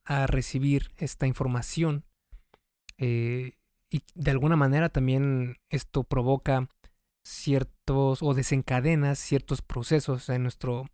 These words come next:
físico que pueden ser tanto positivos como negativos. Si estamos en una ciudad urbana donde el, el único ruido que escuchas es el de los coches, el del, los, el claxon, el de los gritos,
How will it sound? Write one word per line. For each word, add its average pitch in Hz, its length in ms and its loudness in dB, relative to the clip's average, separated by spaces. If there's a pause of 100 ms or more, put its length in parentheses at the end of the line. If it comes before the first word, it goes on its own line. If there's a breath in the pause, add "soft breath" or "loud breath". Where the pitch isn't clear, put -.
(420)
físico 175 560 0 (520 soft breath)
que 120 760 -2 (240)
pueden 131 240 2
ser 131 200 0
tanto 131 260 0
positivos 190 560 0
como 123 200 -2
negativos. 120 560 -4 (560 soft breath)
Si - 160 -2
estamos 131 460 0
en 131 80 2
una 131 180 2
ciudad 127 420 2
urbana 151 540 2
donde 123 640 0 (500)
el, 123 280 -2
el 135 140 0
único 139 320 2
ruido 135 380 2
que 123 80 -4
escuchas - 720 -2
es 135 200 -4
el 120 100 -4
de 120 80 -4
los 120 160 -10
coches, 147 600 0
el 120 120 -4
del, 123 300 -10 (540)
los, 131 360 -6
el 143 160 -4
claxon, 139 800 2
el 117 120 -2
de 117 100 -2
los 120 180 -4
gritos, 131 800 0